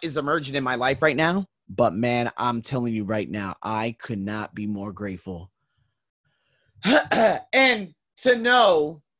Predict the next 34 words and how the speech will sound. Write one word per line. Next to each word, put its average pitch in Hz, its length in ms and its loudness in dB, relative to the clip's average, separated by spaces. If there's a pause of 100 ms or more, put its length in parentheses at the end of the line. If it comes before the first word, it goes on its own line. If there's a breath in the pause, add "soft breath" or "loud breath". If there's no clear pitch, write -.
(1000)
and 180 140 6
obviously, 180 500 4
I 156 40 4
told 190 240 2
you 151 120 -4
guys 147 240 2
that, 139 180 2
you 147 80 -4
know, 147 140 0
I 135 100 2
did 135 220 -2
a, 127 260 0
a 139 180 0
interview 147 440 -2
and 131 100 -2
there 135 80 -2
was 123 140 -6
a 123 60 -8
guy 139 480 2
and, 123 220 -2
you 127 60 -6
know, 127 100 -2
I 120 120 -2
tried 131 260 0
pursuing 131 380 -6
him. 131 240 -6
Then 123 160 -8
next, 135 240 -10
you 127 80 -10
know, 123 100 -6
he 120 160 -10
found 127 340 -4
this 123 160 -8
other 120 320 -4